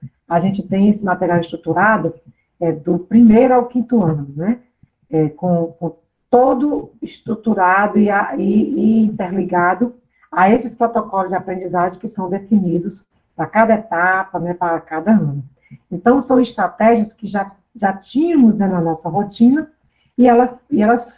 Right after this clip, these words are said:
foram, né, é, é, reconceitualizadas, digamos, né, para esse momento de enfrentamento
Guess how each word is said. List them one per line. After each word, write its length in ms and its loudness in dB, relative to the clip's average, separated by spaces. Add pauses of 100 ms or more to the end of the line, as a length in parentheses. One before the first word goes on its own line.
foram, 520 2
né, 280 -2 (460)
é, 360 0
é, 40 -2
reconceitualizadas, 1500 -2
digamos, 560 -2
né, 220 -4 (460)
para 280 2
esse 160 -4
momento 400 0
de 100 -8
enfrentamento 760 -6